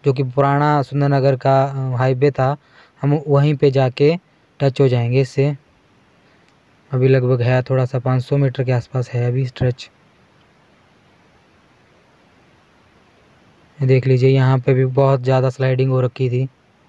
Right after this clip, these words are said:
ऊपर की side को। और ये इसका connecting bridge है, यहाँ पे जो आपका, अ, पुराना इसका जो, अ, सुंदरनगर का हाईवे था, उसको यहाँ पे ये link कर रहा है।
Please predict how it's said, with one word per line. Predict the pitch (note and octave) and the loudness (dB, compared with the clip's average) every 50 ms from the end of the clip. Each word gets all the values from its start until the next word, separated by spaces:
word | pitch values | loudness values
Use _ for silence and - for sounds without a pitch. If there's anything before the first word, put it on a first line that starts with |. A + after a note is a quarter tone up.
| _ _ _ _ _ _ _ _ _ _ _ _ _ _ _ _ _ _ _ _ _ - | _ _ _ _ _ _ _ _ _ _ _ _ _ _ _ _ _ _ _ _ _ -8
ऊपर | C3 B2 - C3+ B2 | -8 -6 -2 -2 -2
की | A#2+ B2 A#2+ | -2 -4 -4
side | - B2+ B2 B2 A#2+ | -2 0 0 0 -2
को। | - D3 D3+ C#3+ - _ _ _ _ _ _ _ _ _ _ _ - - _ _ _ - C#3 | -2 -4 -6 -6 -8 _ _ _ _ _ _ _ _ _ _ _ -20 -20 _ _ _ -2 0
और | C#3 | 2
ये | C#3+ C#3+ D3 D3 D3 | 2 4 4 4 4
इसका | C#3 - - C#3+ | 4 2 0 -4
connecting | B2+ C#3 C3+ C3+ B2+ - - C3+ C3 | -2 0 -2 -2 -4 -4 -4 -4 -2
bridge | A#2+ C3 C3 B2 B2+ | 0 0 0 0 0
है, | B2+ B2+ C3+ | 0 0 0
यहाँ | C3+ C3 B2+ | 0 -2 -2
पे | B2 - C3 B2+ | -2 -2 -2 0
जो | B2+ C3 C3 | 2 2 2
आपका, | C3 B2+ C3 - - C3+ C3+ C#3 | 2 0 -2 -4 -4 -2 -2 -2
अ, | C#3 _ _ - - - - _ _ _ - | -4 _ _ -20 -20 -20 -20 _ _ _ -4
पुराना | C3+ C3 C3 C3 B2 - - C#3 C#3 C#3 C#3+ D3 D3 D3+ D3+ | 0 2 2 2 0 0 0 0 2 2 2 0 0 0 0
इसका | C#3+ C3+ - - C#3+ C#3 | -2 -2 -2 -2 0 2
जो, | C3 C#3 C#3 C#3 C#3+ D3 | 2 2 4 4 2 0
अ, | C#3+ - _ _ _ _ _ _ _ _ _ _ - C3+ C3+ C3 C3+ C3+ C3+ C3+ C#3+ D3+ - _ _ _ - | -2 -8 _ _ _ _ _ _ _ _ _ _ -4 0 2 2 4 4 4 2 0 -2 -6 _ _ _ -8
सुंदरनगर | - - D3 D3 D3 D3 D3 C#3 C#3 C3+ | -2 0 0 2 2 2 2 2 2 2
का | C3 - C3 | 2 0 0
हाईवे | B2+ C3 B2+ B2 C3+ C#3 | 0 0 2 2 0 0
था, | C3 C3 B2+ C#3 D#3+ - _ _ _ _ _ _ _ _ _ _ _ - | 0 0 -4 -4 -4 -8 _ _ _ _ _ _ _ _ _ _ _ -4
उसको | C3 B2 - - C3+ | -4 -4 -2 -2 0
यहाँ | B2+ B2+ B2+ B2+ B2 | 0 2 0 0 0
पे | - C3+ C3 | 2 2 4
ये | B2+ C3 C3 B2+ | 4 4 4 4
link | C3 C3 C3 B2+ - | 2 2 0 0 -2
कर | C3 B2 | -2 -2
रहा | A#2+ B2+ B2 | -2 -2 -2
है। | B2 C3+ D#3 | -2 -2 -4